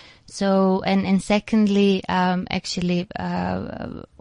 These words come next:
only on, on this, uh, Sunday, ninth of, uh, August, South Africa, uh, got a comprehensive legislation on, on human trafficking. So, uh, when you don't have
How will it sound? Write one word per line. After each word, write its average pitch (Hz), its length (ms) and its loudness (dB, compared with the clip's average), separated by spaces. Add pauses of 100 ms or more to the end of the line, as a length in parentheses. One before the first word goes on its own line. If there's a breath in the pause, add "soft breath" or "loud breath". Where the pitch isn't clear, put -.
(100)
only 208 360 4
on, 190 600 0
on 185 560 -4
this, 202 380 -6
uh, 175 240 -6
Sunday, 175 500 -4
ninth 175 380 -2
of, - 500 -8
uh, 165 140 -8 (100)
August, - 580 -8 (320 loud breath)
South 202 260 -4
Africa, 185 720 -2
uh, 175 180 -8
got 180 500 -6
a 185 80 -8
comprehensive 175 800 -4
legislation 175 800 -4
on, 165 320 0
on 170 260 -2
human 175 340 -2
trafficking. 170 680 -8 (800 loud breath)
So, 208 580 2 (160)
uh, 190 180 0
when 196 200 4
you 190 80 0
don't 214 240 4
have 202 460 0